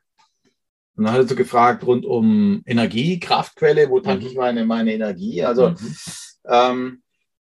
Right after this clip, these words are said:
Speaker 1: ja, es ist, ich merke, ich folge meinem, meiner Intuition, meinem
Speaker 2: Mhm.
Speaker 1: Bauchgefühl, meinem
Speaker 2: Mhm.
Speaker 1: Gut-Feeling, ähm, gegen, also jetzt seit zwei Jahren, gegen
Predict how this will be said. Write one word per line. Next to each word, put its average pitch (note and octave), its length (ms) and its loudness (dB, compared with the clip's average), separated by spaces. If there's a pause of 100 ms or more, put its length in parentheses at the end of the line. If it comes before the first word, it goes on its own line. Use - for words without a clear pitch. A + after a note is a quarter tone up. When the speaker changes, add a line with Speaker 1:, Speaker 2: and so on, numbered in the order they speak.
(840)
Speaker 1:
ja, A#2 400 0
es A2+ 260 -4
ist, - 600 -2
ich - 180 -12
merke, C3 440 2
ich A#2 260 -8
folge C#3+ 440 2
meinem, A#2 760 0
meiner G#2 380 -4
Intuition, A#2 840 -2
meinem D3+ 320 2
Speaker 2:
Mhm. G#3 60 4
Speaker 1:
Bauchgefühl, D3+ 640 -4
meinem G#3 240 0
Speaker 2:
Mhm. G#3 40 -4
Speaker 1:
Gut-Feeling, E3+ 720 -2 (540)
ähm, A#2 680 4 (1300)
gegen, A#2 540 2
also A#2+ 220 -2
jetzt A#2+ 200 -2
seit B2 180 -2
zwei A#2 240 -2
Jahren, F2 440 -2
gegen C3+ 600 -2